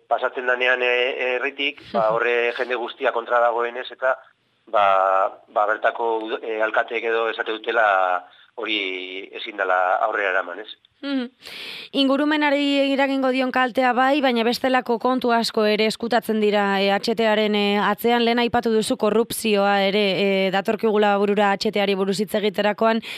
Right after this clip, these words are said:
Speaker 2: eta, eh, ga-, ekonomiari begira jarriz gero, aurrekontuari begira jarriz gero hain zuzen ere, izugarria da, eh, H T ari eskainitako aurrekontu hori. Eh, datu honek ere erakusten du egin nahi duten, eh, sarraskia edo, eh, zenbaterainokoa izango den.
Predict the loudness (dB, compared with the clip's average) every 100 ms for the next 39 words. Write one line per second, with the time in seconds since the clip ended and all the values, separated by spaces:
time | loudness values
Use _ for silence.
0 | -8 -4 0 2 2 2 2 2 2 2
1 | 0 0 0 0 0 2 0 0 0 2
2 | 0 0 0 0 0 0 0 -2 -2 0
3 | 0 0 -4 -6 0 2 0 0 0 2
4 | 2 2 2 2 0 0 0 0 0 2
5 | 2 0 0 0 0 0 0 -4 -10 -4
6 | 0 2 4 2 2 2 2 2 0 0
7 | 0 0 -2 0 2 2 2 2 0 2
8 | 0 0 0 0 -2 0 2 2 2 0
9 | 0 2 2 2 0 -2 -12 -6 -2 0
10 | 0 0 -2 0 0 2 2 2 0 2
11 | 0 0 0 0 0 -2 0 2 2 2
12 | 0 0 0 0 0 0 0 0 0 0
13 | -2 -2 0 0 -2 -2 0 2 2 2
14 | 2 2 0 0 0 0 0 -2 -4 -4
15 | -2 0 0 0 0 0 -2 0 0 -2
16 | -4 0 0 0 -2